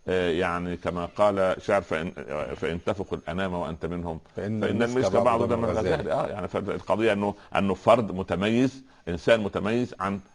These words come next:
Speaker 1: يعني، يعني،
Speaker 2: مم.
Speaker 1: أي إنسان. واحد، يعني، سبحان الله.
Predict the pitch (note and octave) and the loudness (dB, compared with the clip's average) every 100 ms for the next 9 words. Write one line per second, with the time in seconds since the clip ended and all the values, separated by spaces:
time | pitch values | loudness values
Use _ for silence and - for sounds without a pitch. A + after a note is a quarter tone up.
0 | - _ E2 E2 E2 D2+ C2 D2 A#1 D2 | -20 _ -8 -6 -6 -6 -8 -8 -8 -8
1 | D#2+ E2 C#2+ C2+ D#2 F#2+ D2 - - - | -8 -8 -8 -10 -6 -6 -6 -8 -12 0
2 | - B2+ F#2 - - - - - F#2 D2+ | 4 4 2 -8 -20 -10 -4 -2 -2 -2
3 | D#2+ C2 - F#2+ F2 E2+ D2 | -2 -6 -8 -2 0 0 -2